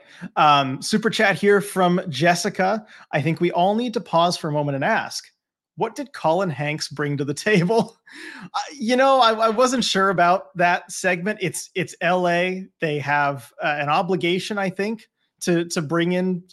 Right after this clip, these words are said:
whatever celebrity they can find, uh, and, and create some content. Yeah, it definitely didn't rise to the level of, uh, you know, maybe a Snoop Dogg or a, a Will Ferrell that they put out there in the past that have provided some great moments.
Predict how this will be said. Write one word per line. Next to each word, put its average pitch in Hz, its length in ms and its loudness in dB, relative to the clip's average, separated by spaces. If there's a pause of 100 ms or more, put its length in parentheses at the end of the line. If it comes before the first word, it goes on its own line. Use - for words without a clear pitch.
(100)
whatever 151 420 -2
celebrity 170 600 -2
they 165 160 -2
can 170 220 -4
find, 180 560 -4 (400)
uh, 147 240 0
and, 156 160 -2
and 160 180 -6
create 175 280 -4
some 160 160 -6
content. 175 520 -2
Yeah, 160 220 0
it 131 80 -6
definitely 196 320 -4
didn't 196 200 -4
rise 160 440 0
to 170 80 -12
the 156 100 -2
level 143 480 -2 (300)
of, 143 380 0
uh, 143 260 2
you 165 100 -4
know, 135 40 -4
maybe 147 220 -2
a 143 40 -2
Snoop 170 380 -4
Dogg 147 480 0
or 147 260 -4
a, 147 240 -4
a 147 60 -2
Will 165 240 0
Ferrell 156 440 0
that 139 140 -10
they 151 100 -6
put 143 200 -8
out 139 240 -4
there 139 160 -4
in 131 80 -4
the 131 80 -8
past 139 420 -4
that 135 80 -10
have 127 100 -12
provided 135 360 -4
some 135 160 -6
great 139 240 -6
moments. 135 480 -6